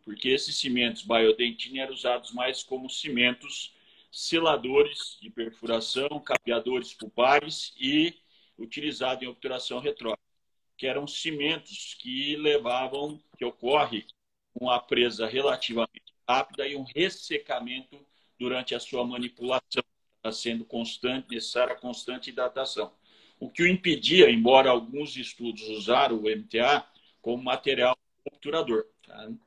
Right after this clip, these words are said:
Então, a evolução, tá, nesses novos materiais de silicatos foi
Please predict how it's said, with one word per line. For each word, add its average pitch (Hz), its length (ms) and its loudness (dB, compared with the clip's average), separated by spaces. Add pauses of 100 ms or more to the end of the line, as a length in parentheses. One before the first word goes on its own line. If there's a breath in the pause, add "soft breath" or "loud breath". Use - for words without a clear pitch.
(760 loud breath)
Então, 190 160 8
a 208 80 12
evolução, 185 720 2 (400)
tá, 110 180 -14
nesses 123 420 -10
novos 120 440 0
materiais 113 600 -4
de - 60 -18
silicatos 120 680 -4
foi 147 540 0